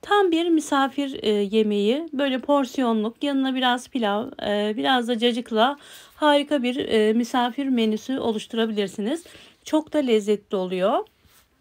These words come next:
Evet, yemeğimiz hazır. Şimdi bir sos hazırlayacağız ve bu sosu üzerine dökeceğiz. Ee, bunun için, e, biraz, e, yine domates salçası koydum. Dilerseniz biber salçası da koyabilirsiniz. Yaklaşık bir tatlı kaşığı kadar.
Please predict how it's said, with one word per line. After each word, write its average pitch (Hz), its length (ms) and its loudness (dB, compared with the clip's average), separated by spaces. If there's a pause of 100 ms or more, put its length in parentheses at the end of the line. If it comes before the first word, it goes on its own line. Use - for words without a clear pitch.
(1500)
Evet, 370 300 -6
yemeğimiz 392 460 -2
hazır. 330 340 -4
Şimdi 359 580 -4
bir 330 120 -2
sos 302 300 -6
hazırlayacağız 220 640 -4
ve 277 160 -6
bu 294 60 -6
sosu 294 440 -6
üzerine 240 400 -2
dökeceğiz. 226 600 -2 (600)
Ee, 240 200 0
bunun 381 240 4
için, 330 420 -2
e, 226 420 2 (140)
biraz, 302 420 2
e, 208 460 -2
yine 240 240 -2
domates 240 420 0
salçası 196 720 -2 (100)
koydum. 285 460 2
Dilerseniz 240 500 2
biber 220 280 0
salçası 220 420 -2
da 196 100 -4
koyabilirsiniz. 196 800 -6 (380)
Yaklaşık 311 680 0
bir 302 160 2
tatlı 240 340 -2
kaşığı 240 420 -4
kadar. 226 520 -2